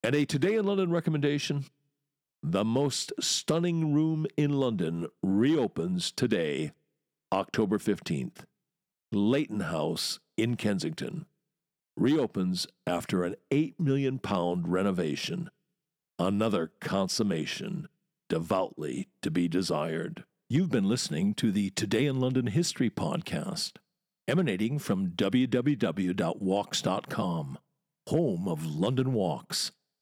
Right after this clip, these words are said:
London's signature walking tour company, London's local, time-honored, fiercely independent, family-owned, just the right size walking tour company.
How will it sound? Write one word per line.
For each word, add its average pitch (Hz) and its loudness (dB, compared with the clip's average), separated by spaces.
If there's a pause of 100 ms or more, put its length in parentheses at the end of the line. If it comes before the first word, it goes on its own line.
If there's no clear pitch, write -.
(180)
London's 117 0
signature 147 2
walking 131 0
tour 80 -2
company, 80 -4 (600)
London's 123 0
local, - 0 (500)
time-honored, 104 0 (460)
fiercely 123 2
independent, 160 -2 (500)
family-owned, 120 0 (480)
just 110 0
the 113 4
right 101 2
size 85 0
walking 90 0
tour 85 -2
company. - -4